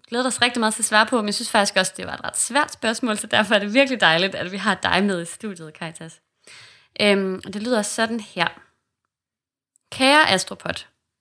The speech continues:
tak for et så godt program. Jeg glæder mig hver måned. Åh, dejligt. Mit spørgsmål er omkring husene og de udfordringer, man oplever. Jeg har fire planeter i syvende hus, se vedhæftet,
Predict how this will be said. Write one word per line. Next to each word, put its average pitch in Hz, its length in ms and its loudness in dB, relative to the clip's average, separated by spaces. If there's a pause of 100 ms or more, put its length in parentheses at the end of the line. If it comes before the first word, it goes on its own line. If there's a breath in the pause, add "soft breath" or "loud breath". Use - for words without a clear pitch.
tak 247 260 -2
for - 160 -6
et - 140 -6
så - 200 2
godt 214 240 2
program. 185 400 2
Jeg 190 100 -10
glæder 190 280 -4
mig 180 260 -6
hver 196 220 2
måned. 165 360 -4 (360)
Åh, 143 140 -16 (260)
dejligt. - 320 -8 (1000 loud breath)
Mit 247 180 2
spørgsmål 269 580 2 (280)
er 226 80 4
omkring 226 360 0
husene 294 520 -2
og 208 100 -2
de - 160 -12
udfordringer, 208 760 -4
man 202 160 -4
oplever. 185 420 -4 (640)
Jeg 233 120 0
har 233 180 2
fire 294 460 -2
planeter 220 420 -4
i 175 80 -10
syvende 220 360 -6
hus, - 480 -8 (160)
se 190 280 0
vedhæftet, 226 500 0